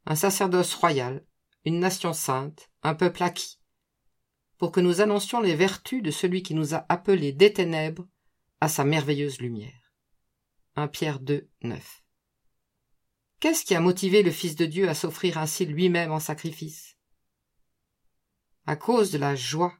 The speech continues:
qui était devant lui, il a enduré la croix, ayant méprisé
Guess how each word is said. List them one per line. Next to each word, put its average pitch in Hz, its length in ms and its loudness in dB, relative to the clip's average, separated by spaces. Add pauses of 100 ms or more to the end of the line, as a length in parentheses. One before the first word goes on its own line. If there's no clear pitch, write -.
(280)
qui - 140 -4
était 151 200 -2
devant 147 300 -2
lui, 143 280 -10 (840)
il 151 160 0
a - 140 -10
enduré 185 400 2
la 143 120 0
croix, 139 340 -12 (560)
ayant 143 300 0
méprisé 151 800 -4